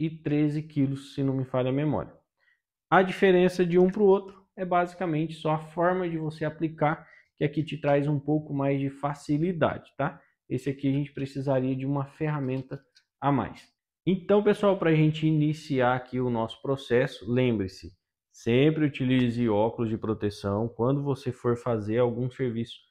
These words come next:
com nitrogênio, com fluido pressurizado, tá? Porque se de repente escapa uma mangueirinha dessa e joga produto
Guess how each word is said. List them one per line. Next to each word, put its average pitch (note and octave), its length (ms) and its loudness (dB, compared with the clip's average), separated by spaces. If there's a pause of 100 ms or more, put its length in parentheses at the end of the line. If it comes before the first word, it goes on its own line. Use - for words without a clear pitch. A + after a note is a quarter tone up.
(260)
com C3+ 160 0
nitrogênio, A2+ 680 0
com C3+ 200 -2
fluido B2 420 0
pressurizado, B2 1120 0
tá? G#2+ 200 -6 (360)
Porque B2+ 260 2
se C#3+ 180 -2
de D3 140 4
repente D3 440 4
escapa C3+ 400 -2
uma C3+ 80 -2
mangueirinha B2+ 480 0
dessa G#2+ 340 -2
e A#2 80 -2
joga B2 320 2
produto A#2 400 -6